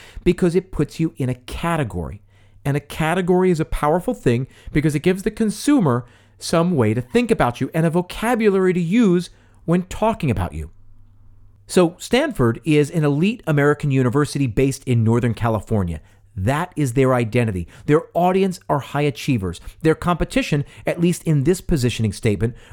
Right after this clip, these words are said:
are the Ivy League schools like Harvard, Princeton, Penn, Columbia, Yale. And through this statement, they have muscled their way into that category.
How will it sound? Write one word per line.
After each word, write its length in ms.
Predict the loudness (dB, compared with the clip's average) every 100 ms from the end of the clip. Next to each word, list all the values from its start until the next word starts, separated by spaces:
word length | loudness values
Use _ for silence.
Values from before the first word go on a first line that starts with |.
| -2
are 160 | 0 0
the 140 | -2
Ivy 320 | -4 -2 0 0
League 200 | 0 -2
schools 460 | 0 2 2 0
like 200 | -2 -2
Harvard, 580 | -2 0 2 0 -8 -8
Princeton, 540 | -2 -2 -2 -6 -6 -4
Penn, 440 | 0 0 0 -2 -6 -14 -4
Columbia, 520 | 0 2 2 0 0
Yale. 600 | 0 2 4 4 0 -4 -12 -6
And 180 | -2 -2 -2
through 300 | 0 2 4
this 240 | 2 0
statement, 580 | -2 -2 0 0 -6 -2
they 140 | 0
have 140 | 2 2
muscled 560 | 0 0 -2 0 0
their 160 | 0 0
way 340 | 2 2 0 -4 _ -20 -4
into 680 | 0 0 0 0 2 0 -4 -16 -6
that 260 | -4 -4 -6
category. 640 | -4 -2 -2 -6 -8 -14